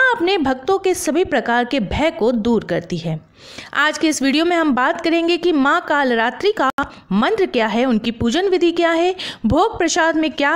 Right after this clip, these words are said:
अर्पित करें माँ को और क्या है माता की कथा। तो चलिए शुरू कर लेते हैं वीडियो को। लेकिन वीडियो शुरू करने से पहले अगर आप मेरे चैनल पर नए हैं और अभी तक आपने इसे सब्सक्राइब नहीं किया है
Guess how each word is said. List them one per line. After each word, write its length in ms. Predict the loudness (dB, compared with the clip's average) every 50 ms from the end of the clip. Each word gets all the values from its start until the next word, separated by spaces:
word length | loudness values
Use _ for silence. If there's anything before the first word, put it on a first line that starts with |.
| 2 0
अर्पित 420 | 0 0 -2 -4 -2 -2 -4 -4 -2
करें 220 | -2 0 2 2 2
माँ 220 | 2 2 0 0
को 160 | 0 0 0 0
और 280 | 2 2 2 2 0 -2 -2 0
क्या 140 | 0 2 2
है 260 | 2 2 2 2 2
माता 360 | 2 2 0 0 0 -2 -4 -4
की 160 | -2 -4 -4 -2
कथा। 340 | -2 -4 -4 -4 -6 -8 -8 -10 -14 -20 -20 -20 -20 -16 -4 -4
तो 60 | -2 0
चलिए 360 | 2 2 2 2 2 2 2
शुरू 220 | 2 2 0 0
कर 140 | 0 0 0
लेते 260 | 2 0 2 2 0
हैं 120 | 0 2 2
वीडियो 300 | 0 0 2 0 0 0
को। 120 | 0 0 2 2
लेकिन 220 | 2 2 2 0
वीडियो 220 | 0 0 0 0 0
शुरू 160 | 0 0 0
करने 240 | 0 0 0 0 0
से 120 | 0 -2 -2
पहले 320 | 0 0 0 2 2 0 0 -2 -6 -16 -18 -18 -20 -16 -6 -4
अगर 240 | 0 0 2 2
आप 180 | 2 0 0 0
मेरे 120 | 0 0 0
चैनल 320 | 0 0 0 0 0 0 0
पर 140 | 0 0 0
नए 320 | 2 2 2 2 2 0 0
हैं 200 | 0 0 0 2
और 160 | 2 2 2 2
अभी 140 | 2 0 0
तक 240 | 0 -2 -4 -6 -10 -14 -12 -12 -10 -2 0
आपने 300 | 2 2 2 2 2 2
इसे 180 | 2 0 0 -2
सब्सक्राइब 480 | 0 0 -2 -2 -2 -2 0 0 2 2
नहीं 200 | 2 2 0 0
किया 200 | 0 0 2 2
है 180 | 2 0 0